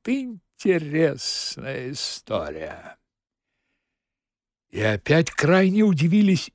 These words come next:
и редактор, и поэт, а профессор поманил обоих к себе, и когда они наклонились к нему, прошептал: «Имейте в виду, что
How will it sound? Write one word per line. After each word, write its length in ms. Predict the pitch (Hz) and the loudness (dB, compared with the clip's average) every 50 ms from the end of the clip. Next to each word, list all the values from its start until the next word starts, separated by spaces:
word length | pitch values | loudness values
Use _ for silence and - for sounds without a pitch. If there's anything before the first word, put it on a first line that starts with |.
| _ - | _ 0
и 100 | 185 180 | 2 4
редактор, 800 | 156 175 160 139 - 175 165 - - - _ _ - 151 147 147 | 4 2 2 2 2 0 0 0 -4 -14 _ _ -8 -6 -6 -4
и 60 | 151 | -6
поэт, 500 | 139 - - 131 147 170 190 202 185 _ _ _ _ _ _ _ _ _ _ _ _ _ _ _ _ _ _ _ _ - | -4 -2 0 2 2 2 2 0 -2 _ _ _ _ _ _ _ _ _ _ _ _ _ _ _ _ _ _ _ _ -4
а 100 | 110 117 | -4 -2
профессор 640 | - 123 135 120 - - 175 165 - - 165 147 | 0 0 0 0 2 2 2 2 2 0 -2 -2
поманил 600 | - - 135 135 135 139 139 143 147 139 127 - - - | 0 -2 -2 -2 -2 -2 -2 -2 -2 -4 -4 -6 -8 -8
обоих 500 | - 131 110 104 127 135 123 113 - - | -6 -6 -4 -2 0 0 0 0 -4 -8
к 60 | - | -12
себе, 440 | - - 127 113 110 151 165 160 - _ _ _ _ _ _ _ _ _ _ _ _ - | -8 -6 -4 0 2 2 2 0 -2 _ _ _ _ _ _ _ _ _ _ _ _ -16
и 80 | 101 | -8
когда 320 | - - 127 113 107 120 123 | -4 -2 -2 0 2 2 2
они 180 | 127 120 127 | 2 2 0
наклонились 720 | 117 127 117 - - 117 117 120 127 185 247 254 202 147 - | 0 -2 -2 0 0 0 2 2 4 4 4 4 4 2 0
к 140 | - - - | -6 -10 -8
нему, 240 | 139 127 131 123 | -6 -6 -6 -6
прошептал: 840 | - - - 127 107 - - 120 - _ - - 98 - - - _ _ _ _ _ _ _ _ _ _ _ _ _ _ _ _ _ _ _ _ _ _ _ - | -6 -4 -4 -2 -2 -2 -2 -4 -6 _ -6 -4 -4 -4 -6 -8 _ _ _ _ _ _ _ _ _ _ _ _ _ _ _ _ _ _ _ _ _ _ _ -12
«Имейте 760 | 98 101 92 92 95 107 123 127 113 - - - - 110 107 | -10 -10 -10 -6 -4 -2 -2 -2 -2 -4 -6 -4 -2 -2 -2
в 60 | 101 | -4
виду, 580 | 104 95 98 107 101 95 90 92 107 147 170 - | -6 -4 -4 -4 -4 -4 -4 -4 -2 -2 -2 -2
что 580 | - - - - _ _ - 113 107 101 101 | -2 -2 -4 -4 _ _ -4 -4 -2 -2 -4